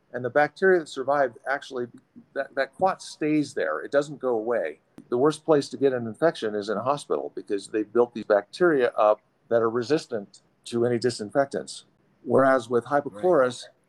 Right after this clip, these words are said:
Speaker 1: it kills the bacteria, hits it hard, hits it fast, and then it reverts to a di-, dilute saline solution,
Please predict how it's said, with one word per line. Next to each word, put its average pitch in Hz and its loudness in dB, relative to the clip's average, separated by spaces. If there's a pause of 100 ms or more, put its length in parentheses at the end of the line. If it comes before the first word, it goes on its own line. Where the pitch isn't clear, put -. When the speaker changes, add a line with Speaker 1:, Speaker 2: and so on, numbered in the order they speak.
(100)
Speaker 1:
it 113 -8
kills 185 2
the 156 -4
bacteria, 120 0 (420)
hits 170 -4
it 143 -2
hard, 135 4
hits 160 -8
it 127 -10
fast, 127 -2
and 120 -10
then 156 -6
it 131 -4 (140)
reverts 131 -2
to 123 -6
a 113 -6
di-, 117 0 (140)
dilute 120 -2
saline 156 -6
solution, 110 -18